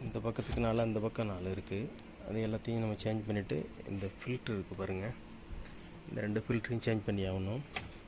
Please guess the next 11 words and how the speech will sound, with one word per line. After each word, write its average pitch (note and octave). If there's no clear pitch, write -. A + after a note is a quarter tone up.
அடுத்து A2+
இந்த A2
கண்ட்ரோல் A2+
கார்டும் A2
நம்ம G#2+
சேஞ்ச் G2+
பண்ணி F#2
ஆகணும். F2+
இதெல்லாம் A2
உங்களுக்கு G#2+
சேஞ்ச் A2+